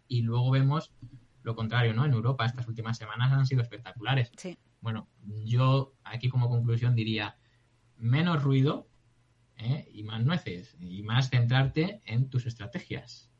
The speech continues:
Speaker 1: ¿vale? Porque se habla mucho, ¿eh? y de China, por ejemplo, podemos ver noticias buenas y noticias malas. Entonces,
Speaker 2: Mm.
Speaker 1: ¿eso nos va a servir? Pues lo dudo mucho.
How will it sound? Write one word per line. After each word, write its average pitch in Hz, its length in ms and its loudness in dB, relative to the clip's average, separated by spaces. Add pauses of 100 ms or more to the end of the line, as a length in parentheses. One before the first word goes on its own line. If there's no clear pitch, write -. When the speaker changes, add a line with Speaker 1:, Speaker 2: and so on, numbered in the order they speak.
Speaker 1:
¿vale? 143 340 -8 (520)
Porque 110 340 -4
se 110 200 -6
habla 156 200 2
mucho, 190 640 0 (300)
¿eh? 156 280 -2
y 110 200 -2
de 107 140 -4
China, 156 340 2
por 151 100 0
ejemplo, 175 380 0
podemos 131 260 4
ver 139 140 4
noticias 123 400 0
buenas 180 320 0
y - 20 0
noticias 117 460 -2
malas. 135 340 2
Entonces, 117 480 -2
Speaker 2:
Mm. 156 340 -14
Speaker 1:
¿eso 190 300 -4
nos 185 200 0
va 175 80 2
a 170 40 -2
servir? 175 460 -2 (320)
Pues 107 120 -8
lo 107 80 -2
dudo 101 220 0
mucho. 92 240 -14